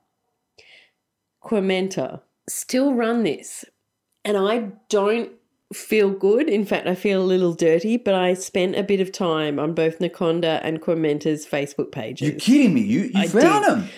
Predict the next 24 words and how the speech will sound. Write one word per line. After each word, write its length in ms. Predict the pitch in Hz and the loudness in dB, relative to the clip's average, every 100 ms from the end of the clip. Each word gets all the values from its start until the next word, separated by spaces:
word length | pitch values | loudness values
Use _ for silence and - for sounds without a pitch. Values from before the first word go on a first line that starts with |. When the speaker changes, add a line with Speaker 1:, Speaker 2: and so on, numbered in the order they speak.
| - | -10
Speaker 1:
I 100 | - | -6
did. 360 | 180 180 156 143 - _ _ _ _ _ _ - - | -2 0 0 -4 -12 _ _ _ _ _ _ -12 0
Speaker 2:
They're 160 | 165 | 2
still 280 | 254 - 359 | 2 4 4
on 140 | 381 427 | 4 2
there? 300 | 320 123 101 _ | -2 -2 -6 _
Speaker 1:
Quimenta 840 | - 277 254 269 285 349 339 330 320 - _ _ _ _ - | -2 0 2 2 2 0 2 0 -2 -10 _ _ _ _ -10
has 260 | 202 220 | -4 -2
been 220 | 226 220 | 0 0
doing 240 | 220 220 220 | 0 0 0
this 180 | 214 214 | -2 -2
thing 200 | 254 247 | 0 2
in 100 | 226 | 2
late 360 | 208 226 - | 2 0 -2
June 640 | - 294 330 151 127 - 202 _ _ _ - - - _ | -4 -2 0 -2 -6 -12 -20 _ _ _ -20 -20 -20 _
where 540 | 220 226 220 220 214 - _ - | 0 2 2 0 -2 -6 _ -4
he 180 | 240 | 0
plays 380 | 247 233 226 226 | 0 0 -2 0
a 60 | 226 | -2
game 380 | 226 196 185 196 | -2 0 0 0
called 460 | 214 196 185 185 - - | 0 0 0 -2 -8 -8
Who's 260 | 208 214 190 | -4 -2 -2
That 260 | 208 - | -4 -4
Beauty? 580 | - 190 185 160 - 175 | -4 -2 -2 -6 -10 -14